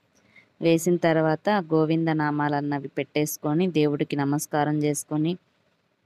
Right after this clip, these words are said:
పూజ చేసేసుకొని ఇంకా ఇంటి నుంచి బయలుదేరుతున్నామండి. ఈరోజు వచ్చేసి మేము భోజనాలు తీసుకెళ్తున్నాము,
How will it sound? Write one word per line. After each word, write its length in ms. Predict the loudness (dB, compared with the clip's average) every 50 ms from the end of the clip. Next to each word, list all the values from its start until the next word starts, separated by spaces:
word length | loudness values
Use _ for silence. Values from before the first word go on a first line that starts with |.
| _ -4
పూజ 260 | 0 0 2 4 4 4 4 4 2
చేసేసుకొని 760 | 0 0 2 0 -2 -2 -4 -6 -2 0 2 4 4 4 2 2 -2 _ -6 -4 -2
ఇంకా 220 | -2 0 2 2 2 4 2
ఇంటి 220 | 2 2 2 2 2 2
నుంచి 200 | 2 2 0 0 2 2
బయలుదేరుతున్నామండి. 1040 | 2 2 2 2 2 2 0 0 -2 -4 -2 -2 0 0 0 0 0 0 0 0 -2 -2 -6 _ _ -20 -20 _ _ _ _ _ _ -2 2 4
ఈరోజు 260 | 4 6 6 6 6 4 2
వచ్చేసి 360 | 2 2 0 0 0 0 0 2 4 4
మేము 240 | 4 6 6 6 4 4 2 _ _ _ _ _ _ _ _ _ _ _ _ _ _ _ _ _ _ -6 0 4
భోజనాలు 460 | 6 6 6 6 6 4 4 4 4 4
తీసుకెళ్తున్నాము, 840 | 2 0 -2 -4 -4 -4 -4 -4 -4 -2 -2 0 0 0 0 -2